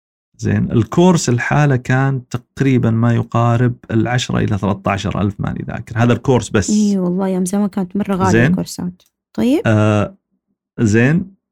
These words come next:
Speaker 1: ف-،
Speaker 2: مم.
Speaker 1: وال-، آه، غير تذاكر الطيران، غير الإقامة، غير ال-، الأكل والشرب والمواصلات والأمور هذه. فما يقارب الثلاثين ألف السفرة الواحدة تكلف. يعني تقريبًا يعني.
Speaker 2: مم.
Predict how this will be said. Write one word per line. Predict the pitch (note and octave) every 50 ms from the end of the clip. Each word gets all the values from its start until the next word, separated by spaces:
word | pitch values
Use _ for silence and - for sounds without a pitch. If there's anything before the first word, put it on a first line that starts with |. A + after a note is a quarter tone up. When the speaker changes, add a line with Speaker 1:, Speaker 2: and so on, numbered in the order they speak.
| _ _ -
Speaker 1:
ف-، | A2 - - -
Speaker 2:
مم. | A#2+ A#2 A#2 A2+ A#2 - - _ _ -
Speaker 1:
وال-، | B2+ A2+ A2+ B2+ B2+ A#2 G#2+ - -
آه، | - A#2+ A#2 A2+
غير | A2+ A2+ C3 D3+ D#3 D#3+ E3
تذاكر | E3 - - - C3+ A#2+ B2+ B2 B2 A#2+ A2+
الطيران، | A2 - - F#2 F#2+ G2+ G2+ G#2 G#2 G#2+ A2 A#2 B2 F3 F#3 -
غير | C3 G#2+ A2 A#2+ B2+ C3
الإقامة، | B2 A2+ - A2 - - - G2+ G2+ G#2 G#2 G#2+ A2
غير | A#2+ A#2+ B2 C3+ C3+ B2 A#2 A#2 A2
ال-، | G#2+ G#2 G2+
الأكل | G#2 A2 A2 G#2+ - - A2+ - - A2 G#2 G2+
والشرب | G#2+ - A#2+ - - - A2+ A2+ A2 A2 A2+ A#2
والمواصلات | A2 A2 G2+ G#2+ A2 A2+ A2 A2+ - - A2+ G#2+ A2 A2 A2 A#2 - -
والأمور | - G2+ - A#2+ A2+ A2 G#2+ G#2
هذه. | G#2+ G#2+ G#2+ G#2+ A2 B2 - - - - - - - - - _ _ _
فما | - C3+ C#3 D#3 E3+ E3+
يقارب | D#3+ D3 - D3+ D3+ D3 C#3+ A#2+
الثلاثين | A#2+ - - A#2+ A#2+ A#2+ - C3+ C3 A2+
ألف | - A#2 A#2 A#2 -
السفرة | - - - F#2+ F#2 - -
الواحدة | F2 F2 - - - - - -
تكلف. | - - - - - - G#2 - _ _ - -
يعني | C3+ D3 C3 C#3 C#3+
تقريبًا | B2 D3+ C#3+ - B2 A2 G2 - - - -
يعني. | - - - _ _ _ _ _ _ - - -
Speaker 2:
مم. | - G#3+ G#3+ G#3